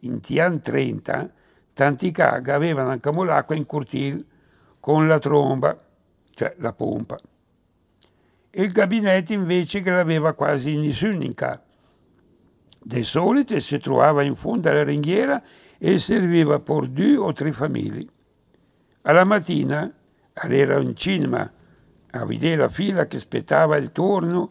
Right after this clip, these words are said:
e Don Conti Bigodin, Conti Man e il Giuli, vedi urinari, de vuia. Quando capitava de veghe il mal de ventre per la purga,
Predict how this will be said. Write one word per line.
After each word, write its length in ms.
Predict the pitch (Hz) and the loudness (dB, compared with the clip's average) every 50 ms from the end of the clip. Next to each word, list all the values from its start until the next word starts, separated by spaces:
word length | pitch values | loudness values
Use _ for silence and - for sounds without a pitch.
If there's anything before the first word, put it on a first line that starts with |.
| _ _ _ _ _ _ _ | _ _ _ _ _ _ _
e 240 | _ - 123 123 127 | _ -6 -4 -4 -2
Don 300 | 120 160 185 226 262 160 | 0 0 0 2 0 0
Conti 360 | - 170 180 165 - - 143 | -2 -4 -4 -4 -4 -4 -6
Bigodin, 680 | 131 127 147 143 143 147 156 143 156 208 226 220 220 233 - - _ _ _ _ _ _ _ _ _ _ | -4 -4 -4 -4 -2 -4 -2 0 0 2 2 2 0 -2 -4 -10 _ _ _ _ _ _ _ _ _ _
Conti 380 | - 160 160 147 - 131 139 | -4 -2 -2 -2 -2 -4 -4
Man 360 | 127 120 135 165 185 - 160 208 | 0 4 4 4 4 4 0 -2
e 80 | - 147 | -2 -2
il 160 | 147 - - | -2 -2 -4
Giuli, 460 | 110 123 131 165 220 233 180 110 101 - _ _ _ _ _ _ _ _ _ _ _ _ _ _ _ _ _ _ _ _ | -6 -4 0 2 2 2 2 0 -6 -10 _ _ _ _ _ _ _ _ _ _ _ _ _ _ _ _ _ _ _ _
vedi 460 | _ 113 123 135 135 113 120 131 190 - | _ -4 -2 -2 -2 -2 -4 -8 -10 -8
urinari, 720 | - - 127 123 120 120 113 127 160 165 143 107 110 123 - - _ _ _ _ _ _ _ _ _ _ _ _ _ _ _ | -6 -6 -4 -2 -2 -2 0 2 2 2 2 0 -2 -6 -12 -16 _ _ _ _ _ _ _ _ _ _ _ _ _ _ _
de 160 | 294 202 202 | -4 -2 0
vuia. 320 | 156 139 135 123 - - - _ _ _ _ _ _ _ _ _ _ _ _ _ _ _ _ _ _ _ _ _ _ _ _ _ _ _ _ | 0 0 0 0 -2 -4 -8 _ _ _ _ _ _ _ _ _ _ _ _ _ _ _ _ _ _ _ _ _ _ _ _ _ _ _ _
Quando 300 | - 254 254 208 180 143 | 0 2 2 2 2 2
capitava 640 | - 151 - - 143 127 - 165 160 165 151 151 147 | 2 0 0 2 -2 0 2 4 4 6 4 4 2
de 140 | 139 143 | 0 0
veghe 340 | 113 151 156 165 156 - 143 | 0 0 0 0 0 -2 -2
il 140 | 135 127 117 | -2 -2 -2
mal 240 | 113 123 147 165 156 | -2 0 0 0 -2
de 120 | 139 143 | -2 -2
ventre 540 | 139 139 156 147 131 110 - - 139 139 127 | -2 -2 -2 -4 -4 -6 -6 -4 -4 -4 -6
per 200 | - - - - | -4 -6 -4 -2
la 140 | - - - | -2 -4 -4
purga, 600 | - 143 151 139 123 110 107 - 135 151 170 | -4 -2 -2 0 -2 -2 -2 0 0 0 0